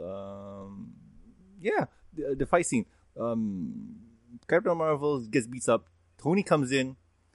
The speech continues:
uh, s-, trying to wrestle away the gauntlet from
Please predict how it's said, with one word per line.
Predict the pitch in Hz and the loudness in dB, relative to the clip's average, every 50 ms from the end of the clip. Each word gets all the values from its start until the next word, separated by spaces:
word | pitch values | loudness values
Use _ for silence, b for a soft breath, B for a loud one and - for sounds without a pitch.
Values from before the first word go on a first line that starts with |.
| _ _ _ _ - | _ _ _ _ -10
uh, | 110 107 107 | -8 -8 -8
s-, | 98 - - - - _ _ _ _ _ _ _ _ _ | -6 -8 -10 -10 -10 _ _ _ _ _ _ _ _ _
trying | - - - 143 143 147 139 - - | -12 0 2 4 4 4 0 -2 -2
to | 139 131 127 123 120 117 113 101 - - _ _ _ _ _ _ _ _ _ _ _ _ | -2 0 0 -2 -4 -6 -8 -10 -12 -18 _ _ _ _ _ _ _ _ _ _ _ _
wrestle | 107 110 127 127 - - 151 139 | 2 4 4 4 6 4 4 4
away | 127 120 117 120 123 123 123 120 117 104 | 4 4 4 4 4 4 2 0 -2 -2
the | 98 110 110 110 110 107 107 104 - _ _ _ _ _ _ _ _ _ _ _ _ _ _ _ _ _ _ _ _ _ _ _ - - | -2 -2 -2 0 -2 -4 -6 -8 -12 _ _ _ _ _ _ _ _ _ _ _ _ _ _ _ _ _ _ _ _ _ _ _ -8 2
gauntlet | - 117 131 131 131 120 - | 4 4 4 4 2 0 -2
from | - - 117 110 110 107 104 101 98 101 | 0 0 2 2 2 2 0 -2 -4 -6